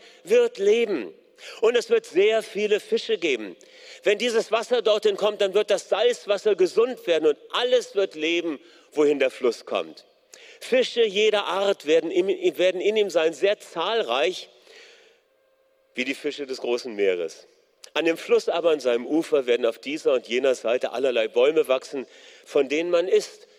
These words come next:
deren Blätter nicht welken und deren Früchte nicht ausgehen werden. Monat für Monat werden sie frische Früchte tragen, denn sein Wasser fließt aus dem Heiligtum hervor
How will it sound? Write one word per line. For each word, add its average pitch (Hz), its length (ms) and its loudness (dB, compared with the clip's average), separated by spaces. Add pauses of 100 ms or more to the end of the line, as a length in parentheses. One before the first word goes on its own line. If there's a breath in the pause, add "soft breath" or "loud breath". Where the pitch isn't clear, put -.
deren 131 260 0
Blätter 190 320 0
nicht 185 260 -2
welken 147 460 2 (300 loud breath)
und 131 140 2
deren 139 160 4
Früchte 190 480 0
nicht 185 220 -4
ausgehen 139 500 0
werden. 98 360 -2 (460 soft breath)
Monat 170 380 2
für 180 160 -4
Monat 127 540 0 (220 soft breath)
werden 120 200 0
sie 110 180 -4
frische 156 540 -4
Früchte - 460 -4
tragen, 127 440 -4 (480 soft breath)
denn 139 160 4
sein 139 380 0
Wasser 165 380 0
fließt - 480 -8
aus 143 180 -2
dem 131 240 -2
Heiligtum 165 560 -2
hervor 127 500 0